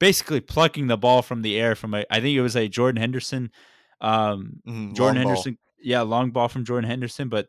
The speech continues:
Speaker 1: Mane's touch, that touch and that turn, I believe, and he just slotted it past the keeper. I mean, that was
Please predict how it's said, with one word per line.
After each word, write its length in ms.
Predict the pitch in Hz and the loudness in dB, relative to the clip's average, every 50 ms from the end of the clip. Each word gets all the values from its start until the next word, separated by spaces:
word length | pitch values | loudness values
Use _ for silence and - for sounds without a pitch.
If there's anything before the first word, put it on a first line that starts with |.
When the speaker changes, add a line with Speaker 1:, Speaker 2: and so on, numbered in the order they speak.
| _ _ | _ _
Speaker 1:
Mane's 500 | - 117 120 131 156 160 156 123 98 - | -4 2 4 4 4 4 4 2 0 -4
touch, 540 | - - - 131 127 113 - - - - - _ _ _ _ _ _ _ _ - | -6 0 2 2 2 2 0 -4 -10 -10 -12 _ _ _ _ _ _ _ _ -8
that 220 | 120 117 - - | -8 -8 -8 -4
touch 280 | - 156 165 - - - | 2 2 2 2 2 0
and 100 | 131 123 | -2 0
that 140 | 123 120 - | -2 -2 -2
turn, 260 | - 131 131 139 131 | 0 0 2 2 2
I 80 | 120 113 | 0 0
believe, 260 | 107 113 117 117 113 | 0 0 -2 0 -2
and 120 | 113 107 107 | -2 -2 -4
he 60 | 117 | -4
just 300 | 117 123 - - - _ _ _ - | -4 -6 -6 -8 -10 _ _ _ -10
slotted 640 | - - - - 139 131 135 147 147 147 139 131 | -8 -8 -8 -6 -4 0 2 4 4 4 2 2
it 160 | 123 113 - | -2 -2 -2
past 240 | - 120 120 113 - | -4 -4 -4 -4 -6
the 60 | - | -14
keeper. 260 | - - 123 107 - | -14 -14 -12 -8 -8
I 40 | 110 110 | -8 -6
mean, 120 | 110 107 | -6 -4
that 160 | 117 127 131 | -2 -2 -2
was 240 | 123 110 - - - | -2 -4 -8 -12 -18